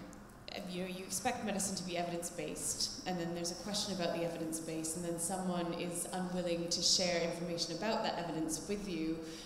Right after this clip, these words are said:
It, often the initial reaction to that would be to then go, "Well, what are they hiding?" But I have to say I agree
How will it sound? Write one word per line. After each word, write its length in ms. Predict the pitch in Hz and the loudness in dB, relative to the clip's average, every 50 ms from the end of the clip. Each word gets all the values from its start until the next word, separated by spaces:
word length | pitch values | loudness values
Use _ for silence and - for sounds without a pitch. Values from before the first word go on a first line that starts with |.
| - - - - | -12 -12 -6 -4
It, 100 | 147 180 175 - - - - - - - - - | -4 -4 -4 -6 -8 -10 -10 -12 -12 -12 -6 -4
often 340 | 202 - - - 202 185 190 | -4 -4 -2 -2 -4 -2 0
the 140 | 180 170 170 | 0 0 0
initial 760 | 180 180 - - 196 180 175 170 165 156 151 - - - 190 185 | 2 4 4 4 6 6 4 4 4 4 2 2 0 -2 -2 -2
reaction 460 | 190 185 185 190 190 190 - 190 175 | -2 0 0 0 0 2 2 2 0
to 120 | 170 185 156 | -2 -2 -2
that 220 | 160 151 156 - | -2 -4 -4 -4
would 160 | 165 170 160 165 | -4 -4 -4 -4
be 120 | 175 165 | -4 -2
to 140 | 160 175 165 | -2 -2 -2
then 180 | 165 160 156 156 | 0 0 0 0
go, 140 | 156 156 156 | 0 0 2
"Well, 140 | 156 156 | 2 2
what 180 | 156 160 156 160 | 0 0 0 -2
are 40 | 160 | -2
they 160 | 160 160 156 - - | -2 -2 -4 -4 -2
hiding?" 600 | - 196 180 180 180 175 180 156 143 160 165 165 - - - - - - | 0 0 2 2 2 2 2 0 0 0 -2 -2 -2 -4 -8 -10 -10 -4
But 100 | - 190 | -2 0
I 40 | 190 | 0
have 260 | 185 185 180 180 185 | 2 2 2 2 2
to 60 | - 196 | 2 2
say 320 | - 190 185 180 175 175 | 2 4 6 6 6 6
I 60 | 175 175 | 6 4
agree 380 | 196 202 202 196 185 185 185 | 2 2 2 2 2 0 0